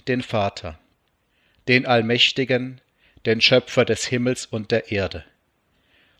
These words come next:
und an Jesus Christus, seinen eingeborenen Sohn, unseren Herrn,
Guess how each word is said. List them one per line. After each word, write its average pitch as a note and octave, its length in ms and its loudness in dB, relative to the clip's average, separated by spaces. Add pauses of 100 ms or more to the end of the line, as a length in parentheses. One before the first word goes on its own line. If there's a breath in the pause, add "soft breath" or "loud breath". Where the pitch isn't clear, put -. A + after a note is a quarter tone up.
(200)
und F#3 320 4
an D3+ 160 6
Jesus C3 500 2
Christus, - 680 -2 (240)
seinen C3 440 2
eingeborenen C3 920 2
Sohn, A#2+ 540 -2
unseren A#2 420 -2
Herrn, F2 360 -6